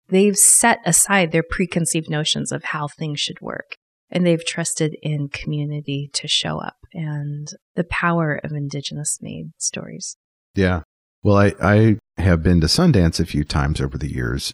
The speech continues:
Speaker 2: and I had, for some reason, I just never made my way to sif.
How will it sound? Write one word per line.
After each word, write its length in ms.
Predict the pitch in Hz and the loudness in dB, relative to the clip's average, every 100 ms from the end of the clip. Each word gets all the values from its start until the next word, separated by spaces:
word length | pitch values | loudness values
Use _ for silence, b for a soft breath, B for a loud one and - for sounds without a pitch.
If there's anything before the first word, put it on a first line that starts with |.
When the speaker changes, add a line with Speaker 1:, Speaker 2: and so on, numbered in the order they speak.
| - | -2
Speaker 2:
and 380 | 85 80 78 - _ _ | 0 2 0 -2 _ _
I 120 | 90 | 2
had, 200 | 90 92 - _ | 4 2 0 _
for 160 | - 80 | -4 -4
some 380 | - - 127 139 | -2 2 4 6
reason, 340 | 135 101 85 | 4 4 2
I 80 | 98 | 2
just 280 | 90 95 - | 2 0 2
never 300 | 90 87 92 | 2 4 2
made 260 | 85 82 80 | 2 2 0
my 140 | 76 | 0
way 220 | 73 71 | 0 -2
to 160 | 73 78 | -4 -6
sif. 460 | - 117 92 67 | -2 2 2 0